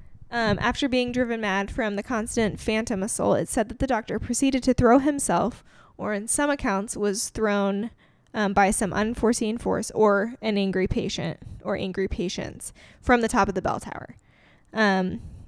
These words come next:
where he, that same bell tower where he was doing weird lobotomies and awful things to people.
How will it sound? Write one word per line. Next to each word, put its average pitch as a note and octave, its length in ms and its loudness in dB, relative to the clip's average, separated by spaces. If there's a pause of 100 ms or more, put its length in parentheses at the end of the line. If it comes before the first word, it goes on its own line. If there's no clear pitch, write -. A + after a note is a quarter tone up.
(520)
where G#3+ 480 4
he, G#3 420 -6
that G#3 200 4
same A#3 240 2
bell F#3 180 0
tower - 380 -10
where - 180 -6
he A3+ 140 -2
was F3 180 -2
doing E3+ 420 -4
weird G#3 260 0
lobotomies - 520 -6
and - 80 -6
awful - 300 -6
things - 300 -10
to - 60 -6
people. - 300 -4